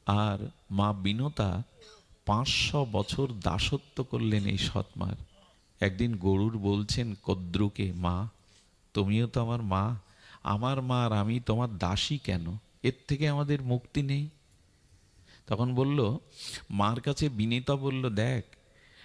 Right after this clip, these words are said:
তোর যে ভাই অস্পষ্ট ছিল, সে সূর্যের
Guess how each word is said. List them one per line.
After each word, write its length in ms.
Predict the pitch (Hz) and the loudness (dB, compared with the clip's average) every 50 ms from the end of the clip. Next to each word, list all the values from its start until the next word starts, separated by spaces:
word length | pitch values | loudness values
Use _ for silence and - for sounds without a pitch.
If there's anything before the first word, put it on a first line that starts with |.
| - - - - _ _ _ - | -20 -20 -20 -20 _ _ _ 0
তোর 260 | 110 110 120 131 127 | 2 2 2 2 0
যে 140 | 120 135 139 120 98 | 0 -2 0 0 0
ভাই 580 | - - 98 98 113 120 123 117 98 87 90 - - 143 - - | -2 -2 0 0 2 2 0 0 -2 -4 -6 -8 -10 -10 -4 0
অস্পষ্ট 640 | - 110 - - - - - 156 - - - - 160 | 0 2 2 0 -2 0 0 2 2 2 0 -2 -4
ছিল, 420 | 151 - - 131 113 95 90 90 - 120 - _ _ _ _ _ _ | -2 0 0 0 2 2 0 0 -2 -6 -10 _ _ _ _ _ _
সে 340 | - - - - - 113 120 | 0 2 2 4 4 2 2
সূর্যের 920 | 117 - - - - - 110 110 110 104 101 107 120 120 113 98 92 - | 0 0 -2 -2 0 0 0 0 0 -2 -2 2 2 4 4 2 0 -2